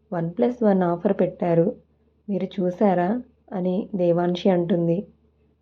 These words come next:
"అవునా? మాకు కనిపించలేదు" అని అంటారు. "కిందే ఉన్నాయి,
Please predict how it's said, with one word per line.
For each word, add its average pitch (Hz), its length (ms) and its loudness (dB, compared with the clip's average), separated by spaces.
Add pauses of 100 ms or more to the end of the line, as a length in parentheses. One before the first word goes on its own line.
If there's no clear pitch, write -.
"అవునా? 196 420 -2 (480)
మాకు 180 340 -6
కనిపించలేదు" 214 800 6 (560)
అని 202 220 -2
అంటారు. 175 460 0 (600)
"కిందే 190 360 0
ఉన్నాయి, 190 460 4